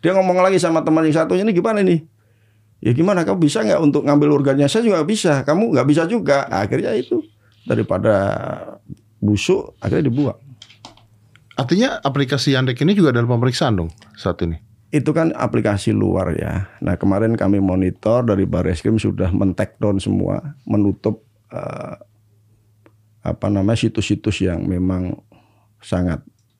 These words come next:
Speaker 1: sangat berbahaya ketika itu dilihat oleh orang, apalagi yang masih di bawah umur. Dan satu lagi menarik, saya tidak perlu nyebutkan dari media T V mana,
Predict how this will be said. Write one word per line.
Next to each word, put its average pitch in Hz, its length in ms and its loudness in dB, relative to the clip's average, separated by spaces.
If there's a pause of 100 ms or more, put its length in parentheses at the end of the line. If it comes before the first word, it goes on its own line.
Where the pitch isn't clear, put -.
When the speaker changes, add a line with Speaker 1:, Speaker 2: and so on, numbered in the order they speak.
(540)
Speaker 1:
sangat 104 360 0
berbahaya 113 760 2
ketika 113 840 -2 (460)
itu 113 240 -2
dilihat 98 380 0
oleh 87 340 -4 (540)
orang, 110 400 0
apalagi 92 400 -2
yang 104 120 0
masih 92 300 -4
di 104 140 -6
bawah 90 220 -2
umur. 85 280 -6 (3500)
Dan 107 160 0
satu 101 260 0
lagi 104 280 0
menarik, 95 640 -2 (580)
saya 95 220 -4
tidak 95 240 0
perlu 98 240 0
nyebutkan 92 640 -2
dari 92 240 -2
media 92 580 0
T 98 140 -2
V 98 200 0
mana, 92 640 -4